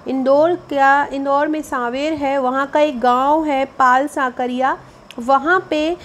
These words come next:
नर्मदा मालवा गंभीर जिंक परियोजना का शुभारंभ किया। Next है, One for Sorrow,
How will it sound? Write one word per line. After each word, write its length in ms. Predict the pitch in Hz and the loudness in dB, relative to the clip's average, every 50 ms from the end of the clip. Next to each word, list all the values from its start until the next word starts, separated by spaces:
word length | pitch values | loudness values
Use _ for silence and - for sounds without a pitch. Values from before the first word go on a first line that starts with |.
| - - - - | -20 -18 -8 -4
नर्मदा 480 | 254 262 262 269 277 254 269 330 349 | -2 0 2 0 0 2 2 2 4
मालवा 440 | 330 302 285 262 254 254 262 269 277 | 4 2 0 0 0 0 2 2 2
गंभीर 560 | 277 254 262 254 254 254 254 277 320 330 339 | 2 2 -2 -2 -2 -2 -2 -2 -2 -2 -2
जिंक 340 | 320 285 294 277 277 277 269 | -4 -6 -6 -6 -6 -4 -4
परियोजना 680 | 294 294 - 254 247 247 247 247 254 247 247 247 240 240 | -4 -4 -4 -4 -4 -2 0 0 0 0 -2 -2 -2 -2
का 180 | 240 277 302 | 0 0 0
शुभारंभ 600 | 302 - 277 247 240 247 240 233 240 262 294 349 | 0 0 -4 -2 0 0 0 0 0 0 0 -2
किया। 420 | 403 403 - 302 262 247 226 214 208 208 - - - - - - - - - - - - - - - - - - - - - - - - - - - - - - | -2 -2 -4 -2 0 0 0 0 -2 -6 -12 -20 -20 -20 -20 -20 -20 -20 -20 -20 -20 -20 -20 -20 -20 -20 -20 -20 -20 -20 -20 -20 -20 -20 -20 -20 -20 -14 -4 -2
Next 420 | 269 277 311 302 - - - - | 0 0 0 0 -4 -10 -2 0
है, 280 | 339 339 349 349 285 247 | 2 4 4 2 2 2
One 280 | 269 269 285 311 349 | 2 2 4 2 0
for 360 | 349 - 359 330 311 311 320 | -2 0 2 2 2 2 0
Sorrow, 600 | 311 - - 320 285 269 269 262 269 277 285 302 | -2 -4 -2 0 2 2 2 2 0 0 -2 -4